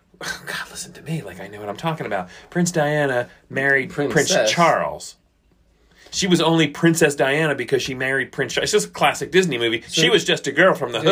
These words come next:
Speaker 1: hood.
Speaker 2: she marry the guy that died?
Speaker 1: No, I think that guy that died might have been Prince Charles's dad. He's fucking old. I'm telling you, he's ninety-nine years old.
Speaker 2: What was his name?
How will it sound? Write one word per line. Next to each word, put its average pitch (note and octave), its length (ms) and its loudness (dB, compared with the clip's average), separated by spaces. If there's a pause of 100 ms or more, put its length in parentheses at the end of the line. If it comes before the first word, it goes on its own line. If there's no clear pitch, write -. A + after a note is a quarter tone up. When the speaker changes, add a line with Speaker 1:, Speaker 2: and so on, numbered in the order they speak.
Speaker 1:
hood. - 80 -2
Speaker 2:
she D3+ 140 -2
marry C#3+ 220 2
the C3 100 -2
guy C3 120 0
that A#2+ 160 -6
died? A#2 340 -4 (680)
Speaker 1:
No, D3+ 200 4
I D#3 80 2
think F#3 160 2
that E3+ 180 0
guy E3 160 2
that D#3+ 160 -2
died D#3+ 260 0
might D#3+ 120 2
have D#3 100 0
been D3 140 -6
Prince D#3+ 240 -8
Charles's D3 440 -2
dad. D3 600 -2 (420)
He's A3+ 220 -6
fucking D3+ 380 -2
old. E3 260 2
I'm B2 80 -2
telling G3+ 180 2
you, C3 60 -2
he's C#3 60 -10
ninety-nine D#3 500 -4
years C#3 200 -6
old. G3+ 320 -6 (140)
Speaker 2:
What F3+ 100 -12
was - 120 -10
his - 160 -12
name? D#2+ 200 -12